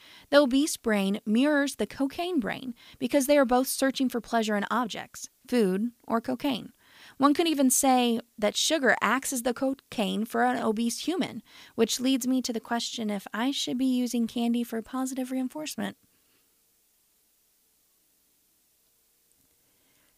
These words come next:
These two scans show when a student is consistently exposed to media violence, their brain activity dramatically decreases. In the world we live in today, there is violence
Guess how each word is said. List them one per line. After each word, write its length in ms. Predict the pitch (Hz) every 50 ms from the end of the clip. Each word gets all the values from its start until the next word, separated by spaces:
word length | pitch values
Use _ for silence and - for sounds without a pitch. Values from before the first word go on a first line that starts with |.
| _ _ _ _ _ -
These 260 | 202 240 262 277 277
two 160 | - 359 359 349
scans 360 | - - 208 190 190 196 190
show 200 | - - 214 220
when 100 | 220 220
a 40 | 226
student 400 | - - 226 208 214 208 - 220
is 120 | 214 -
consistently 680 | - 240 220 - - - 294 294 - 302 277 285 294
exposed 460 | 294 - - - - 185 180 170 -
to 80 | - 220
media 280 | 214 208 190 196 190 175
violence, 460 | 165 165 156 160 - - - - - - - - - - -
their 140 | - 240 240
brain 260 | 208 226 233 240 247
activity 540 | 262 269 - - - 208 196 185 190 185 185
dramatically 720 | - 220 220 220 214 214 208 214 214 214 190 - - 170 165
decreases. 800 | 160 156 190 180 160 - - - 175 - - - - - - - - _ -
In 100 | 247 254
the 80 | 262 254
world 260 | 269 294 302 320 330
we 100 | 311 294
live 180 | 269 262 240
in 100 | 254 247
today, 440 | 240 - 220 208 202 208 220 262 302 _ - - - _
there 160 | - 262 294 294
is 100 | 262 233
violence 440 | 247 247 254 254 240 226 220 -